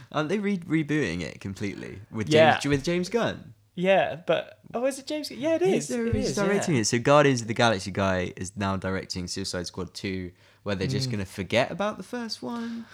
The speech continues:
Speaker 2: I guess
Speaker 1: Or they're
Speaker 2: so.
Speaker 1: just, or they're linked.
Speaker 2: I don't know if they're gonna still call it Suicide Squad two <laughs> and fire everybody, but maybe. Maybe.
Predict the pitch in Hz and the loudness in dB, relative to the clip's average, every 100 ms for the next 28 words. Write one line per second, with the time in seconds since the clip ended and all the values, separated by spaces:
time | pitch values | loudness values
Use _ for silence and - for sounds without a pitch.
0 | - - 123 147 160 180 135 117 123 92 | -20 -14 -4 0 0 2 2 2 -2 -6
1 | - 98 92 92 120 175 185 - - 143 | -8 -4 -2 -2 -2 -2 -4 -10 -14 -6
2 | 165 143 135 139 131 120 120 131 135 - | -4 -2 -2 -4 -6 -8 -8 -12 -8 -4
3 | 127 - 135 135 - 185 - - 139 - | -4 -2 -2 0 0 -2 -4 -6 -6 -4
4 | - 143 123 139 - - 160 190 185 180 | 0 2 2 -4 -6 -8 -2 0 0 -2
5 | 170 - 120 120 117 117 117 117 120 131 | -6 -6 -2 0 0 -4 -6 -10 -8 -8
6 | 135 127 - - - - - _ - 120 | -6 -8 -8 -16 -20 -20 -20 _ -12 -8
7 | 143 80 139 143 _ _ _ _ _ - | -6 -8 -10 -12 _ _ _ _ _ -20
8 | - _ - 120 123 131 113 - | -20 _ -20 -12 -10 -8 -10 -14